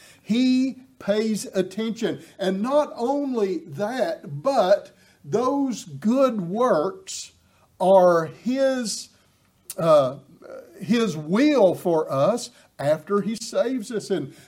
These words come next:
uh, Ephesians chapter number two, verses, uh, eight, nine, and ten, he says, "For by grace are you saved through faith." And that not of yourselves, that faith, it's not of yourselves. It's the gift of God, not of works,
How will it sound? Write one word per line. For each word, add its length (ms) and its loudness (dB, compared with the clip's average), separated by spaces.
uh, 320 -2
Ephesians 760 -6
chapter 460 -4
number 300 -2
two, 340 -6
verses, 640 -4
uh, 320 -6
eight, 340 -6
nine, 320 -4
and 160 -6
ten, 260 -4
he 80 -4
says, 320 -2
"For 240 -2
by 260 -4
grace 500 -6
are 160 -2
you 220 -6
saved 540 -6
through 280 -6
faith." 680 -10
And 240 0
that 380 -2
not 240 2
of 140 2
yourselves, 560 6
that 240 -4
faith, 320 -2
it's 180 -8
not 260 2
of 80 -4
yourselves. 600 -2
It's 260 -6
the 180 -10
gift 480 -6
of 220 -8
God, 540 2
not 340 0
of 180 0
works, 600 -2